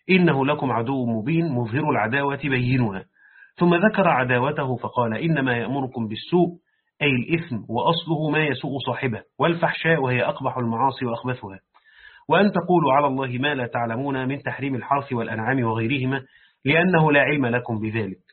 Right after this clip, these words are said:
وإذا قيل لهم: "اتبعوا ما أنزل الله"، في تحليل ما حرموا على أنفسهم من الحرث والأنعام والبحيرة والسائبة، والهاء والميم في "لهم" عائدة على الناس في قوله تعالى: "يا أيها الناس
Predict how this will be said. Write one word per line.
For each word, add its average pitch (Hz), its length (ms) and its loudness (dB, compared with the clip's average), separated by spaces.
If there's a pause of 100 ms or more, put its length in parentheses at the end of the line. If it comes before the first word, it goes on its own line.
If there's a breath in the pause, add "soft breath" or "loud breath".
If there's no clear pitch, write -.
(680 soft breath)
وإذا 196 300 6
قيل 190 260 4
لهم: 180 220 4
"اتبعوا 151 400 -2
ما 127 160 -2
أنزل 131 200 -2
الله"، 117 280 0
في 147 160 -8
تحليل 135 420 -4
ما 117 100 -2
حرموا 123 460 0
على 123 220 2
أنفسهم 123 520 -6
من 107 100 -4
الحرث 131 380 -2
والأنعام 117 460 -2
والبحيرة 117 520 -4
والسائبة، 143 500 -4 (1800)
والهاء 165 400 4
والميم 156 540 4
في 131 400 -2
"لهم" 170 400 2
عائدة 139 540 0
على 131 300 0
الناس 127 380 -4
في 117 220 -8
قوله 139 600 -2
تعالى: 120 500 0
"يا 131 160 -2
أيها 120 320 -4
الناس 107 220 -8